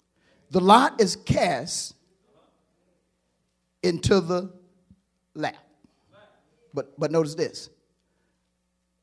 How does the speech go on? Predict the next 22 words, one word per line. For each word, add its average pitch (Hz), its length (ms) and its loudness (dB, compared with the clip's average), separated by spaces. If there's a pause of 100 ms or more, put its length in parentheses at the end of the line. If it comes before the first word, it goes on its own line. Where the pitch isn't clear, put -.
(180)
"But 170 360 2
it's 170 320 -2 (160)
every 254 640 -2 (300)
decision 170 840 -4
is 156 120 -10
from 160 220 -8
who?" 160 380 -2 (1120)
It 160 140 -10
talks 214 300 2
about 175 360 -2
God's 156 640 -2 (640)
sovereignty. - 760 -10 (3500)
Do 226 80 2
you 262 100 6
know 311 220 4
even 262 420 2
when 226 160 -2
it 208 80 -10
comes 226 280 -4
to 226 100 0
the 170 140 -8
devil, 208 500 -4